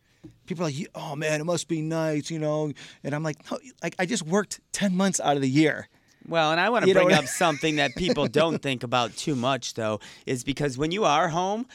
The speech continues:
Speaker 2: I'll
Speaker 1: Yeah.
Speaker 2: be like, "Johnny, what are you up to?" "Well, I'm, I'm in the gym, you know, this many days a week." You, you do put a lot into being in shape and,
Speaker 1: Yeah.
Speaker 2: and being prepared to do what you do.
Speaker 1: Yeah,
Speaker 2: You don't
Speaker 1: hang
Speaker 2: come
Speaker 1: on.
Speaker 2: home and sit on the
Speaker 1: No. <laughs>
Speaker 2: couch and just, you know, "I'm staying, I'm doing nothing. I'm sitting on the couch. I'm drinking beers. I'm eating cheeseburgers, and I'm watching T V. That's it."
Speaker 1: <laughs>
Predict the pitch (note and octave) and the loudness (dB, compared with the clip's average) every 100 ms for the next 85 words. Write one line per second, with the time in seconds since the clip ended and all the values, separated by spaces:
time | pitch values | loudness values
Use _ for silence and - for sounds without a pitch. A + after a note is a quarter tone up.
0 | - - - F3+ F3+ D3+ A3 A#3 F#3 F#3 | -18 -4 0 2 2 2 2 2 2 0
1 | F#3 G3 - D#3+ D#3+ E3 D3+ - C#3+ D3+ | 2 0 -2 0 4 4 2 -4 -4 -2
2 | C#3+ A#2 D3 D#3 D#3+ D#3 D#3 D3+ E3+ D#3 | -4 -2 -2 0 0 0 2 0 -2 -4
3 | C#3 D3+ C#3 C#3+ D#3+ D3 - - D#3 F3 | 0 0 0 0 0 -2 -10 -16 -6 -4
4 | E3+ D#3 E3+ E3 A3 G3 C#3+ - - - | -4 -6 -8 -4 -2 0 0 -2 -6 -2
5 | G3+ E3 D#3 D3+ E3 F#3 - D3+ A2+ E3 | 0 4 4 4 0 -2 -4 -2 0 0
6 | D3+ C#3 - D#3+ E3 E3 - D3+ C#3+ G3+ | 0 -2 0 0 0 -2 -6 -4 0 0
7 | C4+ C#3+ G3 E3+ E3+ D#3 F3 A3 D3+ C3+ | 0 0 -2 -2 -4 -4 -2 0 0 -2
8 | B2+ - - - D3 E3 D3 C3+ D#3 D3 | -4 -12 -12 -8 0 2 2 0 -4 -2
9 | A#3 E3 E3 G#3 D3+ F#3 F3+ F#3 F3 - | 0 0 2 2 2 0 2 0 -2 -2
10 | G#3 E3 D3+ - F#3+ F#3 F#3 - F3+ D3+ | 2 2 2 0 2 4 2 0 -4 -2
11 | F3 - - - E3+ E3+ E3 D#3+ E3 D#3 | -4 -4 -12 -12 -4 0 0 0 -2 -4
12 | - F#3+ E3+ C3+ B2+ D3 B2+ C#3 G3+ - | -8 -4 -4 -4 -4 -4 -2 0 0 0
13 | F#3+ C3 - C#3+ B2 A2+ F3 F3+ F3 C3+ | -6 -6 -6 -6 -6 -8 -4 -2 -2 -6
14 | C3 B2+ A2 D#3+ D#3+ D3+ C#3+ C3+ A2 E3+ | -8 -10 -8 -4 -2 -2 -6 -8 -8 -8
15 | C#3+ C3+ D3+ C#3 C3+ B2+ B2+ A#2 - C3+ | -8 -4 -4 -4 -8 -4 -4 -4 -10 -6
16 | D3+ C3+ C3 F#3 G#3 C3+ | -2 0 0 2 2 2